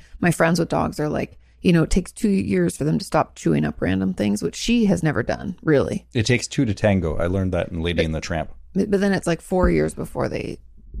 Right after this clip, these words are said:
Speaker 1: are, like, relaxed.
Speaker 2: Right. Well, anyways, they're good on a walk together, but, uh, other than that, they don't
Speaker 1: Or hunting
Speaker 2: cooperate.
Speaker 1: together.
Speaker 2: Yes. But
Speaker 1: If there,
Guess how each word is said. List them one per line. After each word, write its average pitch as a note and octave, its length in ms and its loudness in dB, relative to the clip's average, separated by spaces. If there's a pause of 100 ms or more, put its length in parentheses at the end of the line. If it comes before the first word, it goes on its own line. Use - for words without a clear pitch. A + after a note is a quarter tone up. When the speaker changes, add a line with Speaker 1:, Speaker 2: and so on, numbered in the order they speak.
(400)
Speaker 1:
are, - 200 2
like, - 260 -6 (100)
relaxed. B2+ 640 -2
Speaker 2:
Right. E2+ 720 0 (360)
Well, F2 320 2 (180)
anyways, D#2+ 380 -4
they're B2 160 2
good D#3+ 140 6
on F#3 120 6
a A2+ 40 6
walk A2+ 280 4
together, D#2+ 300 2
but, E2 280 0
uh, F2 220 -4
other F#2+ 220 0
than F2 100 -2
that, D#2 160 -2
they - 80 -6
don't G#3 140 2
Speaker 1:
Or - 20 4
hunting F3+ 360 2
Speaker 2:
cooperate. D#3 100 -2
Speaker 1:
together. D3+ 400 -6 (400)
Speaker 2:
Yes. - 460 -8 (440)
But - 120 -2
Speaker 1:
If - 120 2
there, F3+ 160 4